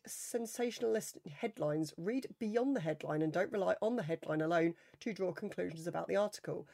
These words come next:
Look for headlines that accurately reflect the content of the article rather than using clickbait tactics to draw in readers. Um,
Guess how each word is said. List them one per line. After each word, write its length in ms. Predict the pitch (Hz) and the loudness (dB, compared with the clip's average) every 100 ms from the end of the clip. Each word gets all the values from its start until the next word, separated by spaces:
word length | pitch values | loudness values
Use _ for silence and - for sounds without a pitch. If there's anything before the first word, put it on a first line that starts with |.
| - _ | -20 _
Look 120 | 285 | 4
for 60 | 330 | 6
headlines 280 | 294 190 170 | 4 4 4
that 160 | 190 - | 2 4
accurately 600 | 247 - 254 185 - 151 | 0 0 0 0 0 -4
reflect 400 | 151 165 143 - | 0 0 0 -6
the 60 | |
content 380 | 147 190 165 180 | -2 -2 0 0
of 140 | 240 247 | 0 2
the 100 | 160 | 2
article 480 | 143 - 160 175 - - - _ - | 2 -2 -2 -2 -6 -20 -20 _ 0
rather 280 | 226 233 | 2 2
than 160 | 180 175 | 0 0
using 240 | 175 180 | 0 0
clickbait 400 | 180 - - 175 - | 0 -4 0 -2 0
tactics 460 | - - - - | -6 -8 -12 -10
to 100 | - | -8
draw 180 | 165 165 | -2 0
in 100 | 170 | 2
readers. 400 | 214 165 - 147 _ _ _ _ _ _ _ _ 226 | 2 2 -2 -4 _ _ _ _ _ _ _ _ 4
Um, 260 | 220 220 | 6 4